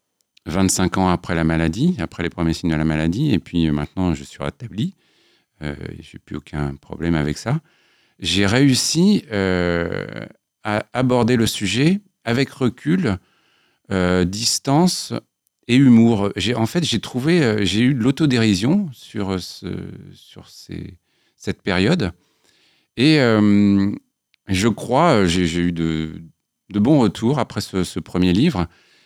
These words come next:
Et je pense que, <laughs> contrairement à certains livres témoignages,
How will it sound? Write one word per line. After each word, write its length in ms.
Et 40
je 100
pense 340
que, 320
<laughs> 640
contrairement 460
à 40
certains 460
livres 360
témoignages, 680